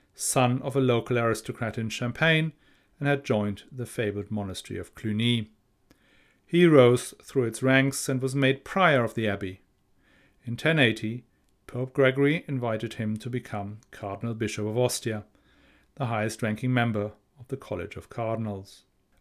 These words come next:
Urban the second shared Gregory's view of the role of the papacy as the preeminent institution of Christendom,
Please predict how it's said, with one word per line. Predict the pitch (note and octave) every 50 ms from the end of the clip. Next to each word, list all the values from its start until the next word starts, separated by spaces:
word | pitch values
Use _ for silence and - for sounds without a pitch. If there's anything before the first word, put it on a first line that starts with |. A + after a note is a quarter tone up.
| _ -
Urban | F#3+ F#3+ F#3 F#3 F#3+
the | F#3
second | E3 - - B2 A2 - - A2 A2 G#2+
shared | - - - A2+ G#2 G2 G2 G2 -
Gregory's | - G#2+ G2+ G2 G#2 G#2 G2+ G2+ G2+ -
view | G#2 G#2 G#2 G2+ G2+
of | G2+ - _ _ _ _
the | _ B2
role | A#2 B2 C3+ D3+ D#3+
of | E3 D#3+
the | F#3
papacy | E3+ - F3+ F#3 F#3 F#3 D3 - - A#2+
as | A2+ A2
the | - A#2+
preeminent | - - - - C#3 C#3 - - C3 B2 A#2+ A#2+ A#2+ B2
institution | - C#3 C3 - - B2 A#2+ - A2+ A2 A2 - - A2+
of | A2 -
Christendom, | - - C3+ - - - B2+ B2 A#2 A2+